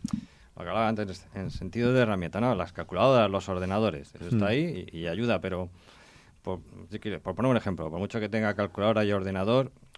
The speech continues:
Speaker 1: un estudiante de Derecho no te va a resolver un problema de física.
Speaker 2: No.
Speaker 1: Pero, ¿qué pasa si estas herramientas se hacen tan potentes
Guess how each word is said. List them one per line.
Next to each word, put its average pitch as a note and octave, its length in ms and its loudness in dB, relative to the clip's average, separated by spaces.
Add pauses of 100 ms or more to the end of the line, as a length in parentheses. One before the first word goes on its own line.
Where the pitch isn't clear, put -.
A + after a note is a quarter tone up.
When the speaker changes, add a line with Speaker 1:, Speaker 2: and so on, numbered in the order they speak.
(160)
Speaker 1:
un F#2 160 -6
estudiante G2+ 640 -6
de G#2 120 -4
Derecho A#2+ 540 -4 (280)
no C3+ 160 -4
te B2 80 -2
va F#2+ 120 2
a - 20 2
resolver D#2+ 460 -6
un D2+ 120 -12
problema C#2+ 680 -12
de C2+ 80 -14
física. - 440 -12 (280)
Speaker 2:
No. G#2 240 2 (360)
Speaker 1:
Pero, G2+ 480 0
¿qué A#2 120 -2
pasa A#2+ 380 0
si - 100 -6
estas G#2 460 -4
herramientas G2+ 440 -2
se G#2 60 -4
hacen G#2+ 120 -2
tan F#2+ 160 -4
potentes B2+ 600 -2